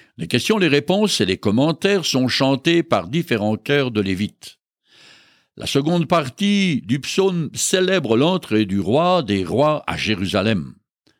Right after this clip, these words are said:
En son honneur, les portes personnifiées sont exhortées à lever leurs frontons pour accueillir le coffre de l'Alliance, symbole du trône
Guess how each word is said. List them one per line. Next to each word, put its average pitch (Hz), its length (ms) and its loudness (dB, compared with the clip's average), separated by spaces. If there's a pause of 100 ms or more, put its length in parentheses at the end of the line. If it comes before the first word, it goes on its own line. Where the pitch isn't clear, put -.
(160)
En 120 80 -18
son - 220 -2
honneur, 190 380 0 (340)
les 127 200 2
portes 180 520 -2
personnifiées 135 880 0
sont 104 360 -4
exhortées 143 760 -2 (280)
à 78 140 -4
lever 160 400 2
leurs 143 200 0
frontons 117 560 -2
pour 90 200 -4
accueillir 139 560 0
le 110 140 2
coffre 208 420 -2
de 165 80 0
l'Alliance, 185 580 -2 (380)
symbole 104 640 0
du 95 160 -2
trône 175 640 0